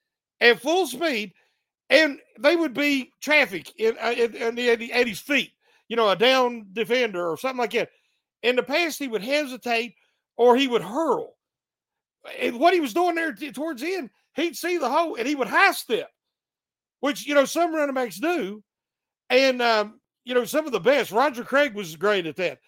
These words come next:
He would just high step over any traffic at his feet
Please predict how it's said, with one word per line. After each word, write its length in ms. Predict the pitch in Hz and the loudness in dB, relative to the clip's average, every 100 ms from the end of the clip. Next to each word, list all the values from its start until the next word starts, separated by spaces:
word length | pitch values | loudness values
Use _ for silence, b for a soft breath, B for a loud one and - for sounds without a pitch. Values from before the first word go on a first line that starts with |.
| _ _ | _ _
He 160 | 233 | 0
would 140 | 294 233 | 0 -4
just 180 | 254 220 | -6 0
high 200 | 294 285 | 0 0
step 300 | - 240 220 | -2 -4 -2
over 240 | 233 233 | -4 -4
any 220 | 254 254 | -8 -8
traffic 480 | - 240 254 196 185 | -8 -4 -4 -6 -8
at 120 | 202 | -8
his 120 | 180 - | -8 -8
feet 300 | 269 269 | -8 -8